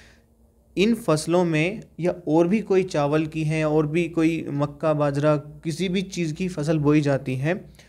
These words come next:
तो उनको खाने के लिए इंसेक्ट आ जाते हैं, उनमें, उन प्लांट्स में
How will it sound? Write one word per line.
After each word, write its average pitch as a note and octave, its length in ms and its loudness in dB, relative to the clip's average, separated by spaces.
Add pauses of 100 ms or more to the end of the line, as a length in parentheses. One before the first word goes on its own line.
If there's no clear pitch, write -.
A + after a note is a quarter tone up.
(240)
तो F3 60 -4
उनको E3 360 0
खाने E3 480 -2
के F3 180 -2
लिए D3+ 300 0
इंसेक्ट E3 560 -2
आ C#3 120 0
जाते C3+ 320 -2
हैं, E3+ 240 -2
उनमें, E3 840 0
उन F#3 180 0
प्लांट्स C#3 500 -2
में D#3 340 -6